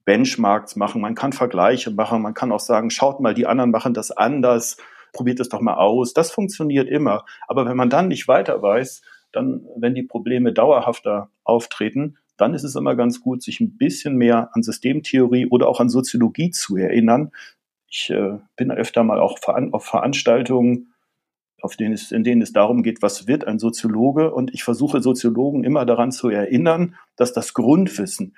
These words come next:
selbst Rollentheorie, selbst Rahmentheorie, dass die, dass die Grundlagen so, so wichtig sind. Und jetzt,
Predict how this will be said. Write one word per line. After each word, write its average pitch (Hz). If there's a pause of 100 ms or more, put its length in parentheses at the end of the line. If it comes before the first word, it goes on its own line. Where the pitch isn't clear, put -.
(100)
selbst 139
Rollentheorie, 113
selbst 117
Rahmentheorie, 113 (140)
dass 113
die, 123
dass 117
die 123
Grundlagen 117
so, 170
so 170
wichtig 185
sind. 131 (260)
Und 135
jetzt, -